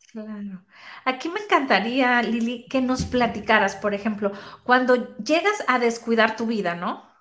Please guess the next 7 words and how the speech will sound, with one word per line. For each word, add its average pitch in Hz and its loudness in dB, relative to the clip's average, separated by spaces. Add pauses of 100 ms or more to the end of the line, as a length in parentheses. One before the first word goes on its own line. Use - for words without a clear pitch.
(540)
Porque 190 -4
estás 220 -4
obsesionada 214 -4
cuidando 208 -4
al 202 -2
que 196 -6
es, 202 -8